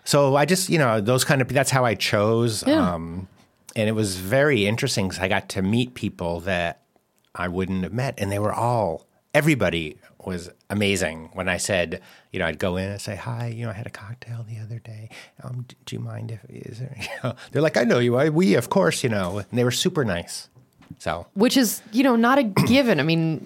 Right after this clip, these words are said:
Speaker 2: it can be tricky when
Speaker 1: Yeah.
Speaker 2: you're asking for things or wanting to shoot, you know,
Speaker 1: Right.
Speaker 2: because this was,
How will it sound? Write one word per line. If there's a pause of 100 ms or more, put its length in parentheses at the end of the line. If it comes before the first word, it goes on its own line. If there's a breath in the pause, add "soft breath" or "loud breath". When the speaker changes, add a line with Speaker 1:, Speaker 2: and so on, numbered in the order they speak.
(140)
Speaker 2:
it
can
be
tricky
when
Speaker 1:
Yeah.
Speaker 2:
you're
asking
for
things
or
wanting
to
shoot,
you
know,
Speaker 1:
Right.
Speaker 2:
because
this
was,